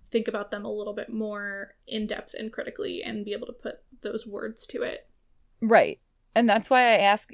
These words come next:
Speaker 2: it's, it's, like, crossing over into other media, too. That's why I asked you the other day, like, "Have you watched Peacemaker yet?" Because I have capital T thoughts.
Speaker 1: Oh my gosh. I have to actually finish.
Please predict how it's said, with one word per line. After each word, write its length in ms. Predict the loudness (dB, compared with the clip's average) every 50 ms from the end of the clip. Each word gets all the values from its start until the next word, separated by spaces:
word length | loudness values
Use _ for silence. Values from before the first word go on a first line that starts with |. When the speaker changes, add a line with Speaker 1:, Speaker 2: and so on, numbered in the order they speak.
| 2
Speaker 2:
it's, 180 | 2 2 4 2
it's, 160 | 0 4 6
like, 120 | 4 4 6
crossing 360 | 4 4 4 4 2 6 8
over 260 | 8 8 10 8 6
into 240 | 4 4 4 6 6
other 180 | 6 6 4
media, 340 | 2 0 -2 0 0 0 0 0
too. 180 | 0 -2 4
That's 200 | 4 4 4 6
why 120 | 6 6 6
I 80 | 6
asked 300 | 6 6 4 2 0 -2
you 80 | -2 0
the 120 | 2 4
other 140 | 4 2 4
day, 280 | 4 4 4 4 4 2
like, 160 | 0 0 2
"Have 140 | 2 2 2
you 80 | 4 4
watched 260 | 4 4 4 -2 _
Peacemaker 460 | -6 -6 -4 -2 -2 -2 -2 -2 -2
yet?" 320 | 2 4 6 6 6 4 0 _ -20 -20 _ -6
Because 220 | -4 -2 2 6
I 120 | 6 6 8
have 200 | 8 8 6 6
capital 400 | 4 4 4 4 4 2 0 0
T 240 | 0 -2 -2 -2 -2
thoughts. 760 | 2 4 4 4 4 4 -2 -4 -6 -10 -10 -10 -12 -14 -16 _ _ _ _ _ _ _ _ _ _ _ -6
Speaker 1:
Oh 80 | -4 -2
my 100 | -2 0
gosh. 220 | 0 -2 -2 0 4
I 120 | 4 6
have 180 | 6 6 4 4
to 100 | 4 2
actually 360 | 2 2 2 0 0 0 0
finish. 420 | 0 -2 -8 -8 -8 -10 -12 _